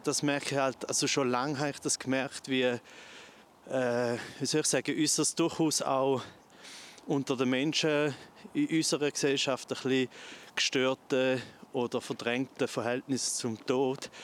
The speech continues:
merken wir bei den Hunden ja auch. Also viele Leute, mit denen ich rede, sind halt so, „Ja gut, dann muss man sie halt einschläfern lassen.“ Also weißt, so wie, „Ja, das machen wir dann halt.“ Und das stimmt auch. Aber es gibt, glaub ich, eben schon viele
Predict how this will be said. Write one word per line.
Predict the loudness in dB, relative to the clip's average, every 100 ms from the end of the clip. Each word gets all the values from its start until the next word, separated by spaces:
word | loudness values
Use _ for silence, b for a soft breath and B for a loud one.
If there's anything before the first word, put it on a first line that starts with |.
| B B B B
merken | 0 0 -2 0
wir | 0 0
bei | 0
den | 0 0
Hunden | 0 0 0
ja | 0
auch. | 2 2 2 0 -2 B B B -6
Also | -2 0 2 2 0 -6 B B B B B B B -20 -14
viele | -4 0 2 4
Leute, | 2 2 0
mit | 0 2
denen | 2 2
ich | 0
rede, | 0 -2 0
sind | 0 0
halt | 0 -2 0
so, | 2 2 2 0 -2 B B B B B B B
„Ja | 0 2
gut, | 2 2
dann | 2
muss | 2
man | 2
sie | 0
halt | 2
einschläfern | 0 2 0 0 -2 0
lassen.“ | 0 0 -8 B B B B B B
Also | -2 2
weißt, | 2 2 -2 B B B B B B
so | -2 0 2
wie, | 4
„Ja, | 4 4 2
das | 2 0
machen | -2 -2 -2
wir | 0
dann |
halt.“ | 0 -2
Und | 0
das | 2
stimmt | 2 2 0 -2
auch. | 0 2 0 -4 B B B B B
Aber | -2 0
es | -2 -2
gibt, | 0
glaub | 2 2
ich, |
eben | 2 2
schon | 0
viele | 2 0